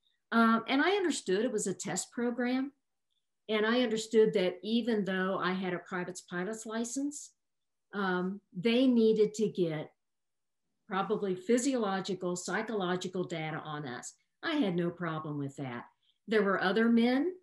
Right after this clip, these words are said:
who were part of the flight screening process. You know, uh, virtually everybody that goes into pilot training at that time had to go through flight screening. You know, the Air Force Academy cadets went through,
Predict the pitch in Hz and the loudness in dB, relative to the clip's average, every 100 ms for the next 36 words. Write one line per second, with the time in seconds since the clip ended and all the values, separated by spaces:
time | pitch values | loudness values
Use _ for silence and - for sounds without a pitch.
0 | _ _ _ _ 240 233 220 208 202 208 | _ _ _ _ 4 6 6 4 2 2
1 | 214 185 180 - 185 180 - 202 208 220 | 4 2 -2 -2 0 0 -2 0 0 0
2 | 220 208 208 220 208 208 - _ _ _ | -2 -2 -2 -2 -2 -4 -6 _ _ _
3 | _ _ _ - - - 208 190 247 226 | _ _ _ -20 -20 -12 -4 2 4 4
4 | 233 226 - 190 185 175 240 285 285 220 | 2 -2 -6 -4 -2 0 2 2 2 -2
5 | 196 175 220 - 196 214 240 220 202 208 | 0 0 0 -2 0 2 2 2 4 4
6 | 180 185 196 190 190 175 170 185 214 226 | 2 -2 -2 0 0 0 -2 -4 -4 -4
7 | 294 226 180 165 156 147 151 147 175 147 | -2 -4 -4 -4 -6 -6 -6 -6 -6 -6
8 | 147 - _ - 233 277 233 190 196 190 | -6 -10 _ -4 0 0 0 0 -2 -2
9 | 214 220 233 262 - - 170 131 - - | -4 -2 -4 -6 -8 -6 -4 -4 -6 -14
10 | _ _ _ _ _ 185 170 185 175 214 | _ _ _ _ _ -6 -2 -2 0 0
11 | 220 208 208 196 208 220 247 185 185 156 | 2 2 2 -2 -2 0 2 2 0 -2
12 | 156 180 - - 170 185 180 - 190 196 | -2 -2 -6 -8 -4 -4 -4 -6 -4 -4